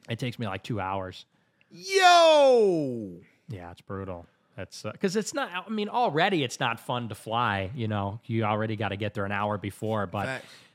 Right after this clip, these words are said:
Speaker 1: uh, I can't even print a boarding pass. You know, usually you, you get your ticket, you check in twenty-four hours before. I can't check in. I have to go to the customer service desk,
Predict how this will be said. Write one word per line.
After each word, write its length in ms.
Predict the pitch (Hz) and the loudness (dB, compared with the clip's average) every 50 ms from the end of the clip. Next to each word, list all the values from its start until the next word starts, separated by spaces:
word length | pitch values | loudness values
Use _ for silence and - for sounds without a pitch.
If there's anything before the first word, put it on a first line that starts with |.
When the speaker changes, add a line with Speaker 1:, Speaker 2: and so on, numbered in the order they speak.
| _ - | _ -6
Speaker 1:
uh, 160 | 110 101 98 - | -4 -2 -2 0
I 100 | - 165 - | 0 -2 0
can't 200 | - 254 233 220 | 0 0 0 0
even 200 | 214 175 185 160 | 0 -2 -4 -4
print 220 | - 190 165 147 | -4 -4 -4 -4
a 40 | 131 | -6
boarding 360 | 117 131 156 214 208 151 123 | -4 -4 -4 -4 -4 -6 -8
pass. 360 | - 107 90 87 92 - - | -8 -12 -14 -12 -12 -10 -8
You 60 | 139 | -6
know, 80 | 127 123 | -6 -4
usually 500 | 123 143 160 190 170 - 165 139 135 131 | -4 -4 -4 -4 -4 -6 -4 -4 -4 -4
you, 320 | 127 120 120 120 117 113 110 _ _ _ _ - | -4 -4 -4 -6 -6 -8 -10 _ _ _ _ -14
you 100 | 131 123 | -10 -4
get 300 | 139 131 123 - - - | -2 -2 -2 -4 -4 -4
your 220 | 131 120 113 110 | -2 -2 -2 -4
ticket, 500 | - - 175 170 165 - 165 151 147 147 | -4 0 -2 0 0 2 0 0 0 0
you 80 | 139 120 | -4 -8
check 340 | - - 151 135 127 - | -4 0 0 0 0 0
in 140 | 143 131 131 | -4 -4 -4
twenty-four 460 | 127 - 143 131 127 127 - 139 123 | -6 -4 -2 -2 -2 -2 -2 0 2
hours 300 | 120 117 117 120 120 117 | 2 4 4 2 0 -2
before. 500 | - - 113 - - 127 123 123 127 123 117 - - - - _ _ _ - | -4 -8 -10 -6 -2 0 2 4 4 4 2 0 -10 -20 -20 _ _ _ 0
I 140 | - 151 165 | 2 2 2
can't 300 | - - 180 160 151 - | 2 0 -2 -2 -2 -2
check 260 | - 160 143 127 - | 0 0 0 0 0
in. 160 | 175 160 135 | 0 0 2
I 80 | 117 117 | 0 0
have 240 | 123 131 131 127 - | 2 0 0 0 -2
to 60 | 156 | -6
go 260 | 139 131 135 131 131 127 | -4 0 0 0 0 -2
to 280 | - - 139 131 131 | -4 -4 -2 -2 -2
the 160 | 117 113 113 | 0 -2 -4
customer 500 | 113 - - 139 135 - - 151 139 135 | -2 0 0 0 0 0 -2 -2 -2 -2
service 440 | 127 - - 143 139 139 131 127 - | -2 -2 0 0 0 0 0 -2 -4
desk, 400 | - 113 104 104 107 107 - - | -4 -4 -4 -4 -4 -6 -8 -12